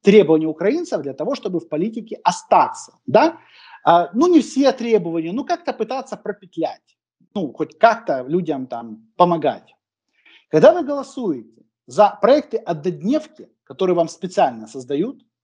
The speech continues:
то эти проекты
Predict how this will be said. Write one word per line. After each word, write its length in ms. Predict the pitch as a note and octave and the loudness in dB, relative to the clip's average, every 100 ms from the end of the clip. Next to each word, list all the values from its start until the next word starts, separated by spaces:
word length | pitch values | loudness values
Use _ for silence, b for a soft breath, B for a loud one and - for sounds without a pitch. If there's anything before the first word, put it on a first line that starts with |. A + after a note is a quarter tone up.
| _ _ _ _ _ _ _ _ _ - | _ _ _ _ _ _ _ _ _ 4
то 260 | A3+ A#3+ | 6 6
эти 220 | B3 D4+ D4 | 2 -6 -6
проекты 640 | A3 D#4 E4+ - C3+ F#2+ | -4 -4 -6 -12 -16 -16